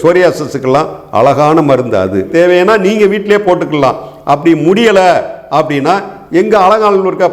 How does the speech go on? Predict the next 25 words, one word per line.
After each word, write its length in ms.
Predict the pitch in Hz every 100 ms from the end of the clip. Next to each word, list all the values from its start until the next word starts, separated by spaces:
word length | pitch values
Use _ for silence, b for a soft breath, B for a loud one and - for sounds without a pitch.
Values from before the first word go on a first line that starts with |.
| 165
பாரம்பரிய 400 | 170 170 170 147
சித்த 160 | 143 165
வைத்தியம் 360 | 156 151 143 110
கார்த்தியா 360 | 131 139 147 139
மூலிகை 220 | 131 131 113
சித்த 160 | 113 117
வைத்தியத்துல 380 | 110 110 104 107
வந்து 180 | 104 151 B B B 147
நீங்க 220 | 165 165 196 147
ஆலோசனை 380 | 175 170 160 147 143
பேர்ல 240 | 131 131 117
வந்து 200 | 120 143 185 - 123
வாங்கி 300 | 131 139 175 113
மருந்துகள் 420 | 113 131 127 135
வாங்கி 200 | 98 92
சாப்பிடலாம். 400 | 92 85 - 69 - B -
இது 120 | 135 156 165
வந்து 200 | 180 208 220 B B -
சோரியாசிஸ்ன்றது 960 | 165 220 226 220 202 196 190 180 170 175 143
பல 180 | 160 156 151
நாளாக்களை 460 | 170 185 175 151 165
வந்து 160 | 175 170
உடம்புல 320 | 147 165 156 156
இருக்கக்கூடியது, 580 | 151 147 139 131 117 156 156 B B 147
ஆனா 120 | 175